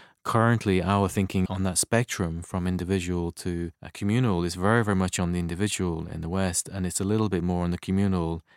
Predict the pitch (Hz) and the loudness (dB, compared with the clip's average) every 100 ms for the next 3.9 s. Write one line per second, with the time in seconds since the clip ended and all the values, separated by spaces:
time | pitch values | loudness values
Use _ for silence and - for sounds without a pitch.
0 | _ 95 87 85 107 92 - - 95 92 | _ -8 -6 -2 0 0 -2 -6 -6 -4
1 | 107 110 110 110 107 104 107 - 87 - | -2 -2 0 0 2 2 0 0 -4 -2
2 | 101 95 90 - 90 - 117 120 98 82 | 0 0 0 -2 0 4 6 6 6 2
3 | 82 82 95 104 90 98 101 101 98 | 0 -4 -4 -2 0 2 2 2 0